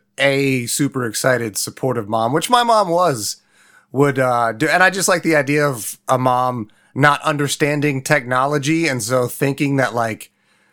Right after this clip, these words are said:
being on the T V because of the Connect makes you in, like, T V universe, so you're famous. Like,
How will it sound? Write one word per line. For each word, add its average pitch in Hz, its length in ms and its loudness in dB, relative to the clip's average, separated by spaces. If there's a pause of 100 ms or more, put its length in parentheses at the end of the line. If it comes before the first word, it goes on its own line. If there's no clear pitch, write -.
(760)
being 147 300 4
on 135 440 0
the 131 120 -4
T 143 240 -2
V 135 220 0
because 123 360 0
of 110 120 -8
the 120 80 -4
Connect 120 560 -2 (680)
makes 117 340 -2
you 117 300 -2
in, 123 320 -2
like, 107 340 -4
T 127 200 -4
V 117 340 -6
universe, 123 600 -2
so - 120 -4
you're 95 160 -6
famous. 127 600 -4 (240)
Like, 87 320 -12